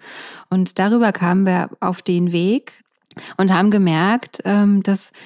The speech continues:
gerade wenn es um Transformation geht, dass wir im Moment wahrnehmen oder auch schon mehrere Jahre wahrgenommen haben,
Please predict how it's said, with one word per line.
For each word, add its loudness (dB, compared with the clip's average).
gerade 0
wenn 2
es 0
um 0
Transformation 0
geht, -4
dass -6
wir 0
im 4
Moment 2
wahrnehmen 2
oder -2
auch -6
schon -4
mehrere 0
Jahre -2
wahrgenommen -2
haben, -2